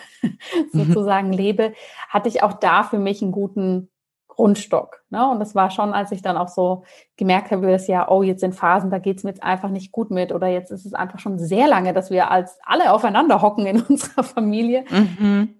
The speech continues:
Speaker 1: hatte ich das Gefühl, ich konnte für mich schon wie auf so einen Werkzeugkasten, sag ich mal, zugreifen mit Tools drin, die ich schon kenne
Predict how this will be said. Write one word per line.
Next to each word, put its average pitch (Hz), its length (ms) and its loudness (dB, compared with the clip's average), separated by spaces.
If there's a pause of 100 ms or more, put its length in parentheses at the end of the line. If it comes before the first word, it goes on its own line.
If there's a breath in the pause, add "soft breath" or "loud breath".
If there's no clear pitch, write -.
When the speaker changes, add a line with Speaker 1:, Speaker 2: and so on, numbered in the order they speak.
(240)
Speaker 1:
hatte 208 180 2
ich 247 60 0
das 247 180 -2
Gefühl, 220 280 0
ich 220 100 -2
konnte 226 240 -2
für 220 140 -2
mich 214 200 2
schon 220 180 0
wie 214 120 2
auf 202 100 2
so 196 220 0
einen 190 460 -4 (720)
Werkzeugkasten, 208 1160 -2
sag 202 240 -4
ich 202 140 -8
mal, 196 400 -2
zugreifen 190 1040 -2
mit 190 260 -2
Tools 233 440 2
drin, 202 240 0
die 196 120 -4
ich - 140 -10
schon 185 240 -6
kenne 220 640 0